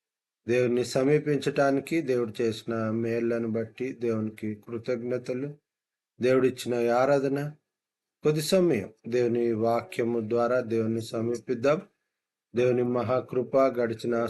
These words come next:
సంవత్సరం అంతట్లో మనల్ని దీవించి ఆశీర్వదించిన దేవుడు,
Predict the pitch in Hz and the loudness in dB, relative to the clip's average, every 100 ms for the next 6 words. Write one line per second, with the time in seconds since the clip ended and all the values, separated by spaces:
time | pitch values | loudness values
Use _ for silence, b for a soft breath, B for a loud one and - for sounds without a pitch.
0 | 113 123 127 131 127 127 127 143 135 139 | -2 -2 -2 -2 -2 -2 -2 -2 -2 0
1 | 151 151 - _ _ _ _ 120 131 135 | -2 -4 -20 _ _ _ _ 0 4 6
2 | 131 127 117 107 131 139 135 131 156 165 | 4 4 0 2 2 4 0 -2 0 2
3 | 120 110 - 123 120 117 110 113 113 110 | 2 0 -4 0 0 0 -2 -4 -4 -2
4 | 120 123 127 | 0 0 0